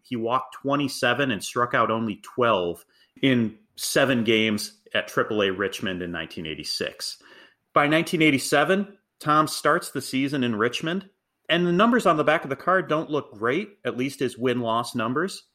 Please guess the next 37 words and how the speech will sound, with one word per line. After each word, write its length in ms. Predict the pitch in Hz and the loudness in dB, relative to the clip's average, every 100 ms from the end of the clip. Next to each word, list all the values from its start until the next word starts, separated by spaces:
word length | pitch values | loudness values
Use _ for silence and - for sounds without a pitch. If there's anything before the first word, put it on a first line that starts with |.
| _ _ | _ _
He 240 | 127 139 | -10 -6
went 260 | 131 131 127 _ - | -2 -2 -4 _ -18
six 380 | - 165 165 | -6 -6 -4
and 140 | 139 107 | -4 -6
twelve, 560 | - 160 131 123 196 - _ - | 0 2 4 2 -2 -12 _ 0
but 320 | 214 165 - | 2 2 -2
he 100 | 175 | -6
had 120 | 185 185 | -4 -4
a 60 | |
three 280 | 135 151 170 | -4 -6 -6
point 300 | 170 151 123 | -6 -8 -8
three 240 | - 139 | -8 -6
five 380 | 135 123 117 110 | -2 0 0 -2
E 120 | 120 | 0
R 240 | 113 104 92 | 2 4 2
A. 180 | 82 - _ _ _ _ _ | -2 -10 _ _ _ _ _
He 100 | 170 | 0
also 280 | 208 208 208 | 0 2 0
had 160 | 185 | 0
another 320 | 139 139 160 131 | 2 2 2 2
bit 180 | 127 | 2
of 140 | 120 - | 2 0
good 180 | 120 117 | -2 -2
fortune, 520 | 117 110 - 175 185 _ _ _ | -2 -2 -2 -6 -8 _ _ _
the 60 | 120 | -2
fact 320 | 139 139 - | 0 0 2
that 260 | 131 - - | 0 0 -8
Atlanta 380 | 117 117 123 131 | -2 0 2 0
was 160 | 113 | -2
pretty 320 | - - 135 120 | -4 -4 -2 -2
bad. 440 | 101 110 165 151 | 0 0 0 0
They 160 | 123 120 | 0 0
were 160 | 117 | 0
trading 420 | - 135 127 127 | -2 -2 0 0
away 420 | 117 107 107 131 131 | -2 0 2 0 0
and 180 | 98 | -4
rebuilding. 720 | 98 127 127 107 110 120 175 | -4 -2 0 2 2 2 -2